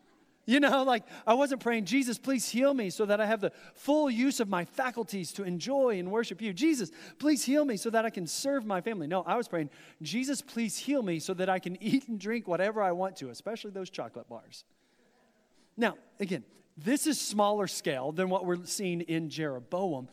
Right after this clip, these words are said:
but at heart it's similar. I was asking God to change the circumstances of my life, but without actually turning my heart to Him. You ever been there? You just want your life to change, right? To get better or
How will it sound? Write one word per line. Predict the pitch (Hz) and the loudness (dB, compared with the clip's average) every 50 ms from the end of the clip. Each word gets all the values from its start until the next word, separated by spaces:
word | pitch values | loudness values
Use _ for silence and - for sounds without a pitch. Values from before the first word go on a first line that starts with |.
| - - - _ | -20 -20 -12 _
but | 190 190 | -6 -6
at | 196 180 | -6 -6
heart | - - - - 233 254 269 262 - | -8 -12 -8 -4 -2 -2 -2 -2 -4
it's | 175 170 165 - | -8 -8 -8 -8
similar. | - - - 269 240 175 127 107 101 - _ _ _ _ _ - | -10 -8 -8 -6 -6 -6 -8 -10 -14 -20 _ _ _ _ _ -6
I | 160 190 | -4 -4
was | 208 202 196 - | -4 -4 -4 -4
asking | 180 220 254 - - - 277 254 226 185 | -4 -4 -4 -4 -6 -6 -4 -4 -4 -4
God | 160 196 185 156 135 135 143 - - - _ - | -2 -2 0 0 0 -2 -4 -8 -12 -20 _ -10
to | - 156 | -8 -8
change | 143 - - - 185 180 202 240 262 233 - | -8 -6 -8 -6 -4 -4 -2 -2 -2 -4 -4
the | - 202 170 | -6 -8 -8
circumstances | - - - 214 214 - 240 214 175 - - 196 185 - - 170 147 151 | -8 -6 -8 -8 -8 -8 -8 -10 -10 -8 -8 -8 -8 -8 -8 -10 -8 -6
of | 156 147 143 | -6 -6 -6
my | 143 135 127 | -8 -8 -8
life, | 123 127 139 147 143 135 - - - - - _ | -8 -6 -4 -4 -4 -6 -8 -12 -18 -20 -10 _
but | - 233 233 | 2 2 2
without | 233 220 214 - 214 214 214 208 - - - | 2 0 -2 0 0 0 0 -2 -4 -8 -10
actually | 202 220 214 - - 233 226 214 | -10 -8 -8 -8 -6 -6 -6 -6
turning | - - - - 190 190 190 190 185 185 | -6 -8 -10 -8 -8 -6 -6 -6 -6 -6
my | 175 156 160 | -6 -8 -8
heart | 139 - - 139 139 135 131 - _ - - - | -10 -8 -6 -6 -6 -6 -6 -10 _ -18 -16 -12
to | 139 123 120 120 117 120 - _ _ _ _ | -12 -10 -10 -10 -12 -14 -18 _ _ _ _
Him. | _ - - - 127 101 - _ _ _ _ _ _ _ _ _ _ _ _ _ _ _ _ _ _ _ _ _ _ - | _ -20 -14 -12 -12 -12 -14 _ _ _ _ _ _ _ _ _ _ _ _ _ _ _ _ _ _ _ _ _ _ -12
You | 160 | -10
ever | - 147 147 | -8 -8 -6
been | 135 147 156 170 180 | -4 -2 -2 0 0
there? | 185 202 214 202 - _ _ _ _ _ _ _ _ _ _ _ _ _ _ _ _ _ _ _ _ | -2 -4 -4 -6 -12 _ _ _ _ _ _ _ _ _ _ _ _ _ _ _ _ _ _ _ _
You | - 151 | -12 -8
just | 160 214 - 190 | -6 -6 -6 -6
want | 220 214 202 | -8 -6 -6
your | 190 180 | -4 -4
life | 160 139 143 175 185 - | -4 -4 -4 -6 -8 -8
to | - - | -12 -14
change, | - - - 127 143 165 175 151 110 - - - - - _ _ _ _ _ _ _ _ _ _ - | -12 -12 -10 -6 -4 -4 -4 -4 -6 -10 -14 -20 -20 -20 _ _ _ _ _ _ _ _ _ _ -8
right? | 185 208 180 | -8 -8 -8
To | - | -10
get | 156 127 180 202 233 214 185 156 | -6 0 0 2 2 0 0 0
better | 185 185 196 202 202 202 202 202 202 - | 2 2 2 2 2 0 0 0 0 -2
or | 165 151 151 147 143 | -2 -2 -2 -2 -2